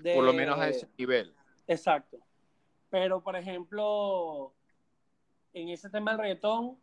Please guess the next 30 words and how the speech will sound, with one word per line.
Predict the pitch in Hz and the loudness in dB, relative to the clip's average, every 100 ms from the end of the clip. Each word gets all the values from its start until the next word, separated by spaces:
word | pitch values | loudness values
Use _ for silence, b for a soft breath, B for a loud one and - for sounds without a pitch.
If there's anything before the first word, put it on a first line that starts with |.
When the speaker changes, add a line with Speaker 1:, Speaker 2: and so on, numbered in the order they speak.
| _ _ _ _ _ _ _ | _ _ _ _ _ _ _
Speaker 1:
marico, | 185 170 180 - 160 | -4 -2 -2 -2 -4
canciones | 180 170 190 214 | -4 -6 -4 -4
así | 226 202 208 | -4 -4 -6
que | 220 214 | -4 -2
yo | 202 | -2
te | 208 | -2
digo | 202 208 208 | 0 0 -2
que | 208 | -2
me | 185 | -2
recuerdan, | 165 - 175 196 208 208 _ _ _ | -2 0 2 4 0 -8 _ _ _
canción | - 202 - 240 | 2 2 2 -2
que | 269 | 0
me | 285 | 0
recuerda | 254 214 202 185 | -2 0 0 0
el | 175 | 0
bachillerato, | 185 - 202 185 185 247 277 320 320 - | -2 -2 -4 -2 2 2 2 -2 -6 -8
lo | 175 | -8
que | 175 | -6
pasa | 170 220 | -10 -10
es | |
que | 208 233 | -8 -4
yo | 214 | -4
viví | 220 233 | -4 -4
también | 220 247 233 | -2 -2 0
la | 233 240 | 0 0
época | 226 254 254 | -2 -2 0
de | 226 | 0
la | 156 - | -2 -4
changa, | - 165 156 139 117 | -8 -6 -4 -6 -6
marico. | 110 110 110 107 - | -10 -14 -18 -20 -20